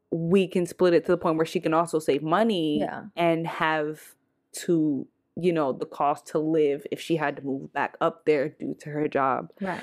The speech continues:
Speaker 1: So again, be mindful of that, whether you're moving in with someone or not, live within your means, you
Speaker 2: Mm-hmm.
Speaker 1: know? If this is what I'm making bi-weekly, monthly, yearly,
Speaker 2: Yeah.
Speaker 1: then let me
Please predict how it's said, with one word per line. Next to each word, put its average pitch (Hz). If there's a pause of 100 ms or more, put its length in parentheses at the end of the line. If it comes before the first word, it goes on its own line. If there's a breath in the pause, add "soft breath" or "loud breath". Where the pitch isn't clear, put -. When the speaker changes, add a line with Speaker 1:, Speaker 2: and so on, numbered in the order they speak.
(100)
Speaker 1:
So 185
again, 170
be 185
mindful 160
of 156
that, 156
whether 160
you're 160
moving 160
in 151
with 151
someone 151
or 139
not, 147 (280 loud breath)
live 214
within 175
your 147
means, 131 (200)
you -
Speaker 2:
Mm-hmm. 143
Speaker 1:
know? 135
If 151
this 196
is 196
what 190
I'm 175
making 160
bi-weekly, 151
monthly, 156
yearly, 170 (180 loud breath)
Speaker 2:
Yeah. 185
Speaker 1:
then 151
let 170
me 175